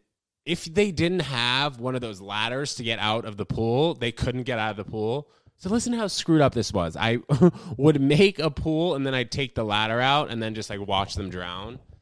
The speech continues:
So weird. But I, you know, I did a lot of weird stuff in middle school. Like,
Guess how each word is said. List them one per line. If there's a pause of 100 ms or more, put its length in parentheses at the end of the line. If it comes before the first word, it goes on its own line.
(880)
So
weird.
But
I,
you
know,
I
did
a
lot
of
weird
stuff
in
middle
school.
Like,